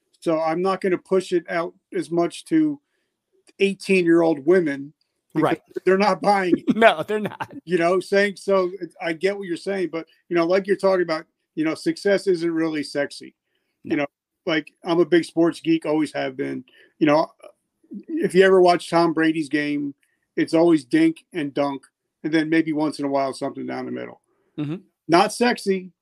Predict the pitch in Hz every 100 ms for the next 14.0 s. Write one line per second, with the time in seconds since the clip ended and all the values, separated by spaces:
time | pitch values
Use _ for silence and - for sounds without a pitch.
0 | _ 131 156 180 - 147 170 170 175 170
1 | 160 151 _ _ - 156 147 - 131 127
2 | 151 143 127 127 _ _ _ - 151 170
3 | 185 170 175 151 156 165 156 147 120 160
4 | 156 - 165 175 143 139 - 135 135 -
5 | 131 131 127 127 - _ _ _ 156 147
6 | 139 165 170 170 160 156 170 143 139 127
7 | _ _ _ _ 156 147 147 143 139 139
8 | _ _ - 170 - _ - 156 165 160
9 | 151 156 151 135 131 135 143 135 135 _
10 | _ _ _ 147 - _ _ - 170 160
11 | 170 165 147 156 151 139 131 - 180 175
12 | 143 131 139 127 117 _ _ _ _ _
13 | - 147 - 151 147 131 131 151 147 135